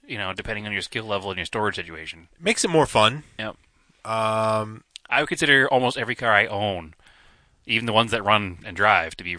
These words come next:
Speaker 1: rolling restorations. 'Cause you do s-, little things here and there, and you enjoy it in between.
Speaker 2: There's a lot of people that you know about at the cruise night or something that had this car for, like, fifteen, twenty years. They did this
Speaker 1: Yep.
Speaker 2: restoration 'cause they did it, like, piece by piece,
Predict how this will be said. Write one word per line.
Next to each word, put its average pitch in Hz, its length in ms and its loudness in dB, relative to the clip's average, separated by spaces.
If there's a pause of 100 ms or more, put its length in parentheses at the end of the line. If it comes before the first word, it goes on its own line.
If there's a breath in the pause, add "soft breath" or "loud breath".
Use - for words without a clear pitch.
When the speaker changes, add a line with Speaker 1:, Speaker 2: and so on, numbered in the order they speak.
Speaker 1:
rolling 80 300 -10
restorations. 78 800 -14
'Cause 101 120 -12
you 101 60 -6
do 110 140 -6
s-, 98 160 -6
little 113 180 -4
things 107 260 -6
here 107 180 -2
and 95 120 -6
there, 92 340 -4
and 92 120 -12
you 87 80 -10
enjoy 87 240 -10
it 82 60 -10
in 82 100 -14
between. 82 420 -16
Speaker 2:
There's 156 240 2
a 170 40 0
lot 208 120 10
of 208 60 4
people 180 240 2
that 143 260 6 (500 loud breath)
you 127 120 -6
know 135 300 6
about 131 520 6 (160)
at 104 240 -8
the 107 80 -6
cruise 131 380 -4
night 123 260 0
or 120 80 -2
something 113 800 -6
that 101 160 -8
had 104 260 -6
this 101 180 -10
car 101 520 0
for, - 160 -14
like, 92 280 -6
fifteen, 107 600 -10
twenty 104 480 -4
years. 104 540 -4
They 113 120 -6
did 107 120 -10
this 107 140 -2
Speaker 1:
Yep. - 40 -10
Speaker 2:
restoration 117 720 -6
'cause 98 200 -14
they 95 100 -8
did 101 140 -6
it, 98 80 -10
like, 92 180 -12
piece 110 300 -8
by 101 180 -4
piece, 113 540 -4